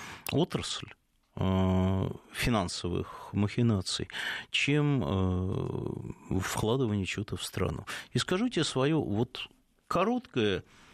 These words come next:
невежливое, но абсолютное убеждение по дискуссии господ, товарищей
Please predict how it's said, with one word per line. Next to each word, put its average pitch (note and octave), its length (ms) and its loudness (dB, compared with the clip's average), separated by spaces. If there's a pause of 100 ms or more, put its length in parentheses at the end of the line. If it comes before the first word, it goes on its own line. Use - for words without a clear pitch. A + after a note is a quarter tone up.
(300)
невежливое, E3 920 4
но F#3+ 360 4
абсолютное C#3 680 0
убеждение E3 600 4
по D3+ 160 0
дискуссии A2 960 2 (280)
господ, G#2+ 520 -2 (140)
товарищей B2+ 580 0